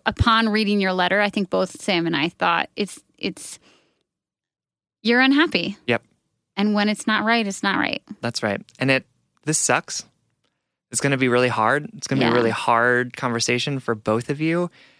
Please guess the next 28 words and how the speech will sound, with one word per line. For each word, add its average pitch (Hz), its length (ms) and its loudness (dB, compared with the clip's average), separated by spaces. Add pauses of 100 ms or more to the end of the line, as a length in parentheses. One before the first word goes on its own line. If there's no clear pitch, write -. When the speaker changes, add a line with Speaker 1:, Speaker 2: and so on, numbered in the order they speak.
(400)
Speaker 2:
Um, 117 420 -2 (340)
and 123 220 -2 (120)
we're 151 320 4
here 147 200 0
for - 160 -4
you, 127 240 0 (120)
right? 131 180 0
Speaker 1:
Yeah. - 240 -4 (320)
Speaker 2:
We're, 131 320 0 (880)
we 147 100 2
recognize 131 560 0
that 123 120 -4
this 120 140 -2
is 117 80 -4
not 113 260 0
easy 113 280 -2
advice 110 300 0
to - 80 -6
hear, 110 340 0
that 107 160 -2
it's 107 160 -4
not 107 340 0
a - 80 -2
fun 107 360 -2
process 107 460 -4
to 104 100 -8
go 104 180 -4
through. 135 400 -2